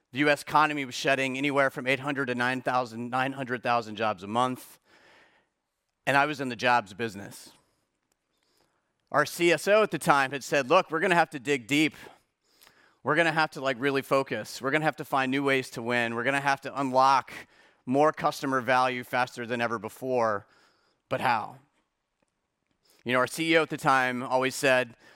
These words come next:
"Eric, if you run your business like you're always in a downturn,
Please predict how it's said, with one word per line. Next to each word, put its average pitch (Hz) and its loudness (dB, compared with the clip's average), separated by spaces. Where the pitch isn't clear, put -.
"Eric, 220 2
if 180 -2
you 170 0
run 196 2
your 202 2
business 175 0
like 147 0
you're 143 0
always 165 2
in 151 4
a 143 4
downturn, 147 0